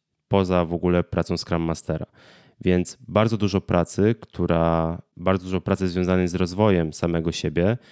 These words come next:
i z przygotowaniem do tej roli może być wykonana w ogóle zanim zostaniemy tym Scrum Masterem właściwym. A później jakby druga część warsztatu jest poświęcona już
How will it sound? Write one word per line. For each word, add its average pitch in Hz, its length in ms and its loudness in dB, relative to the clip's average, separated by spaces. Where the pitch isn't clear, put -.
i - 80 -8
z - 40 -10
przygotowaniem 92 480 0
do 87 60 -2
tej 85 200 2
roli 98 200 4
może 95 260 2
być 82 200 -4
wykonana 85 460 -2
w 85 80 -8
ogóle 85 200 -2
zanim 90 400 2
zostaniemy 87 840 -2
tym 82 220 -2
Scrum 82 300 -6
Masterem 80 400 -6
właściwym. 78 500 -6
A 101 100 0
później 131 360 4
jakby 104 280 4
druga 104 340 2
część 95 260 0
warsztatu 95 580 0
jest 92 320 0
poświęcona 90 520 0
już - 300 -4